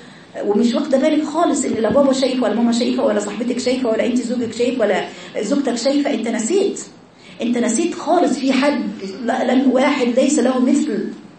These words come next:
ربي سمعك وشافك. أين المراقبة؟ فين مراقبة ربي؟ لما سبحان الله واحدة كده كانت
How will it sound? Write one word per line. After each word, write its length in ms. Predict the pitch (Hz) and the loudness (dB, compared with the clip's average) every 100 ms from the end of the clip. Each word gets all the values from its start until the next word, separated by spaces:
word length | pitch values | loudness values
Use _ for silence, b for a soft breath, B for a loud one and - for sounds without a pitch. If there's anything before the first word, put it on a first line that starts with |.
| - 214 | -8 -2
ربي 480 | 254 247 202 120 - - | 0 0 -2 -4 -8 -12
سمعك 460 | - 294 269 - 214 | -4 -2 0 0 -2
وشافك. 640 | 208 240 240 226 156 - - - - - - - - 240 | -4 -2 -2 -4 -8 -10 -20 -20 -20 -20 -20 -20 -16 -8
أين 140 | 233 | -6
المراقبة؟ 580 | 202 190 180 - 180 - - - - - - - - - - | -4 -6 -8 -8 -6 -8 -10 -16 -20 -20 -20 -20 -20 -20 -6
فين 220 | 285 247 | 0 2
مراقبة 480 | 226 220 202 202 220 | 0 -2 -8 -6 -6
ربي؟ 220 | 214 - - - - | -6 -10 -12 -14 -12
لما 160 | 196 175 | -10 -8
سبحان 500 | - - 247 254 214 | -8 -8 -6 -4 -4
الله 320 | 208 226 208 | -4 -4 -4
واحدة 280 | - - 185 | -6 -8 -8
كده 200 | 240 208 | -8 -6
كانت 320 | 202 196 - | -6 -6 -8